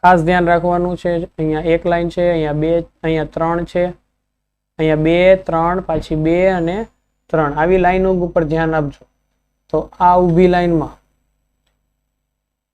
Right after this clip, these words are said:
આ ઊભી લાઈનમાં બે લાઈન છે, આમાં ત્રણ છે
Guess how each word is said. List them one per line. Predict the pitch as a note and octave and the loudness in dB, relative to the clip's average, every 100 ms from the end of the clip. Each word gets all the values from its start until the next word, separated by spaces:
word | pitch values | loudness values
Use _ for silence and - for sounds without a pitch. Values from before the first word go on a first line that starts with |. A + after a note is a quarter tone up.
| _ _ _ _ | _ _ _ _
આ | E3 | 2
ઊભી | E3+ D#3+ E3+ | 2 4 4
લાઈનમાં | E3+ E3+ E3+ D#3+ | 4 2 2 4
બે | E3+ | 4
લાઈન | E3+ E3+ | 2 0
છે, | E3 F3+ F3 | -4 -2 0
આમાં | E3+ D#3 D3 | 0 -2 -6
ત્રણ | D3 E3 E3 | -4 -4 -4
છે | D#3 E3+ E3+ F3 | -4 -2 0 -2